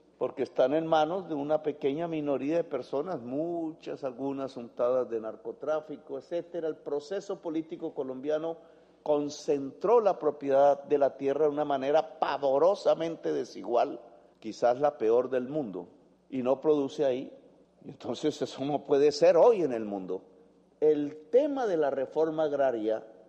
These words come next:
desde la perspectiva de la tenencia de la tierra, como en el caso colombiano, o desde la perspectiva del crecimiento de la producción de alimentos,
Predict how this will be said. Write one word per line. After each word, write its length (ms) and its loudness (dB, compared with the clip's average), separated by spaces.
desde 320 -2
la 180 -2
perspectiva 800 -2
de 40 4
la 160 2
tenencia 520 -4
de 60 2
la 180 -2
tierra, 360 0
como 200 -6
en 80 -8
el 120 -10
caso 360 -4
colombiano, 640 -2
o 140 2
desde 300 0
la 180 -2
perspectiva 1120 -4
del 220 -4
crecimiento 640 -8
de 60 2
la 120 -2
producción 500 -6
de 60 0
alimentos, 720 -4